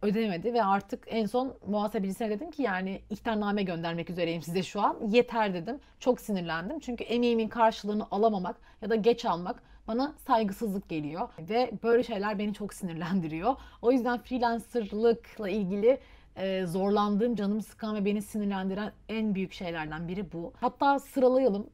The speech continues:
Bir, kesinlikle bu. Ödemelerimin geç gelmesi, eksik gelmesi, bazen ödeme bile yapmayan müşterim oldu. Daha önce anlattığım gibi aylık net geliriniz her ay oynayabiliyor. Bu da mesela biraz can sıkıcı bir şey.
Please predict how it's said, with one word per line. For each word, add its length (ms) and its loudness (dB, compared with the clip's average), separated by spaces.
Bir, 440 -4
kesinlikle 640 -2
bu. 240 -4
Ödemelerimin 580 0
geç 260 -6
gelmesi, 540 -2
eksik 540 -6
gelmesi, 640 0
bazen 440 0
ödeme 260 0
bile 140 0
yapmayan 400 -4
müşterim 440 -8
oldu. 380 -8
Daha 220 2
önce 200 2
anlattığım 680 0
gibi 320 -2
aylık 440 2
net 320 0
geliriniz 500 2
her 220 0
ay 160 4
oynayabiliyor. 800 4
Bu 80 -4
da 80 4
mesela 420 -6
biraz 220 -6
can 200 -2
sıkıcı 400 -12
bir 40 -14
şey. 300 -4